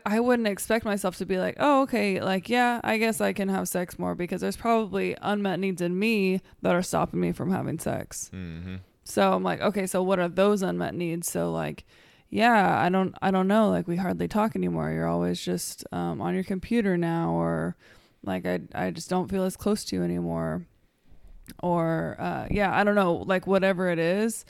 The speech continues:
Speaker 1: And then it's like, okay, yeah, so if once that emotional need is met, or once this need is met, then I'll be, or, like, I just don't have time. Like, I need
Speaker 2: Mm-hmm.
Speaker 1: more help in my business, or I need more help, like, at home. I don't
Speaker 2: Mm-hmm.
Speaker 1: know.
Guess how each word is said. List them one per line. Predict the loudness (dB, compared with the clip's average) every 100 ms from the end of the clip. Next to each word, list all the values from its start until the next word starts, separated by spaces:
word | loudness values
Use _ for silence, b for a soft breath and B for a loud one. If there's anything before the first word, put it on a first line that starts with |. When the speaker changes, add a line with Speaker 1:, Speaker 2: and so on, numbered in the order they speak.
| B B B B B -4
Speaker 1:
And | 0 6
then | 8 8 6 6 4 0 -4 _ _
it's | -4 0
like, | 0 0
okay, | -2 0
yeah, | 0
so | 0 -2
if | -4
once | -4 -4 -4
that | 0 2 2 0 0
emotional | 4 4 4 2 -2
need | 0 0
is | -2 -2
met, | 0 0 0
or | 0 0
once | 0 -2 -4
this | -4 -2 -2
need | 0 0
is | 0 -2
met, | 0 0 0
then | 0 2
I'll | 0
be, | 0 -2 0
or, | 2
like, | 2 2 0
I | -2
just | 0
don't | -2
have | 0 -2
time. | -4 -2 0 2 2 0 -2 -6 B B B -2
Like, | 0 2
I | 2
need | 2
Speaker 2:
Mm-hmm. | 2
Speaker 1:
more | 2 2
help | 4 4 4 2
in | 2
my | 2
business, | 4 2 4 0 0
or | -2
I | -2
need | -2
more | -2 -2
help, | -2 -2 -4 -6
like, | -8 -6
at | -6
home. | -6 -4
I | -2
don't | -2
Speaker 2:
Mm-hmm. | -2
Speaker 1:
know. | 0 0